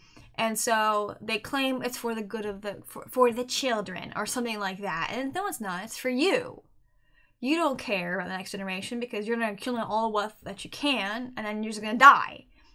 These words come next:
You don't care. And so, what, that's not exactly what we're seeing here, but with that character, when he says, "Save humanity,"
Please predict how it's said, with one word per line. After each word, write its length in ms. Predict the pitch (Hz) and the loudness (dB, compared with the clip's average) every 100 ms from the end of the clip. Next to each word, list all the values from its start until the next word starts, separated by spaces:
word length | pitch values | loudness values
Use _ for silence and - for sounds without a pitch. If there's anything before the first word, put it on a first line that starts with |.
| - | -4
You 120 | 247 | 0
don't 140 | 262 | 0
care. 420 | 277 427 - - - _ _ - - _ _ - | 0 -2 -4 -10 -18 _ _ -20 -20 _ _ -2
And 240 | 233 226 | 0 2
so, 760 | 226 247 226 214 208 196 190 - - _ _ _ _ _ _ _ _ _ _ - | 2 4 4 4 2 0 -6 -14 -20 _ _ _ _ _ _ _ _ _ _ -14
what, 340 | 226 254 277 | -6 0 2
that's 240 | 277 294 302 | 6 6 8
not 160 | 277 | 4
exactly 340 | 247 247 233 226 | 4 2 0 -2
what 300 | 214 196 - 240 - | 0 0 -2 -10 -12
we're 120 | 220 226 | -10 -6
seeing 260 | - 196 | -4 -4
here, 320 | 196 285 240 | -4 -2 0
but 160 | 202 196 | 0 -4
with 140 | 220 | -6
that 260 | 226 202 - | -4 -4 -4
character, 640 | - 269 247 - 185 190 - - - _ - - | 0 2 2 -2 -8 -8 -14 -20 -20 _ -20 -16
when 120 | 214 | -8
he 20 | 220 | -4
says, 220 | 208 208 | -2 -2
"Save 260 | - 208 | 2 0
humanity," 640 | 196 214 220 220 202 185 | 0 -6 -4 -6 -6 -8